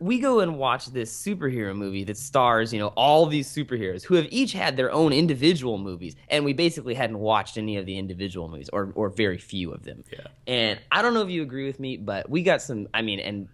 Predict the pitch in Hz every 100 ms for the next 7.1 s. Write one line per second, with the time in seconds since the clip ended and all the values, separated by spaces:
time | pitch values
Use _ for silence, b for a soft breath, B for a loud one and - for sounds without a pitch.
0 | - 131 185 117 107 98 104 104 131 139
1 | 110 90 - 87 - 92 110 101 120 104
2 | 101 92 98 104 101 107 98 82 80 b
3 | b b b b - - - - - 117
4 | - - 143 135 - - - b b b
5 | - 143 120 101 95 78 - - b b
6 | _ - 123 113 110 107 107 - 117 117